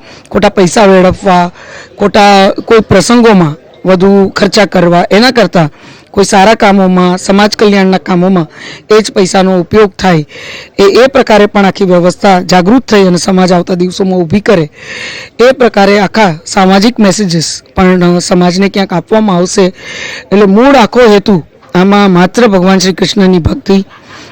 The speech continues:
એમની ઉપાસનાનો છે. અને આ મહારાસ જે ત્રેવીસે બપોરે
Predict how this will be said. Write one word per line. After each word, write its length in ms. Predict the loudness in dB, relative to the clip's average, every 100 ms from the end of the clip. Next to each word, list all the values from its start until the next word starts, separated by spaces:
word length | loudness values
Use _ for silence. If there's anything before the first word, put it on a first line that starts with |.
| -2
એમની 280 | 2 4 4
ઉપાસનાનો 680 | 2 0 0 0 0 2 0
છે. 220 | -2 -4 -6 -20 -20 -6
અને 140 | -2 0
આ 80 | 2
મહારાસ 540 | 2 2 2 0 -2
જે 120 | -4
ત્રેવીસે 480 | 0 2 2 2 2
બપોરે 520 | 0 2 2 2 2